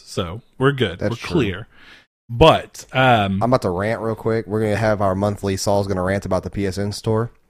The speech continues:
Speaker 1: Are you of the mindset, I haven't viewed it yet. Are you the one of the mindset that it's worse now?
Speaker 2: Uh, absolutely. Okay, so l-, let me show you this. I'm, I'm, I'm scrolling through my purchases to go download Warzone, 'cause we just talked about it, right? So there's context to this episode. I'm not just doing something randomly.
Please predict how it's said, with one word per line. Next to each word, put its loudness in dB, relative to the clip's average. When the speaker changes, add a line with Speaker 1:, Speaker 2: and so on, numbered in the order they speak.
Speaker 1:
Are 6
you 6
of 2
the 4
mindset, 2
I 4
haven't 4
viewed 0
it 2
yet. 0
Are 2
you 2
the 0
one 2
of 0
the 0
mindset 0
that 2
it's -6
worse -4
now? -8
Speaker 2:
Uh, -10
absolutely. 6
Okay, 6
so 4
l-, 4
let 10
me 8
show 0
you 2
this. -8
I'm, 6
I'm, 4
I'm 2
scrolling 6
through 4
my 4
purchases -4
to -4
go 4
download 4
Warzone, 0
'cause -6
we 0
just -2
talked -2
about -4
it, -4
right? 0
So -6
there's -2
context -2
to -4
this -4
episode. -10
I'm -8
not -6
just -14
doing -6
something -12
randomly. -12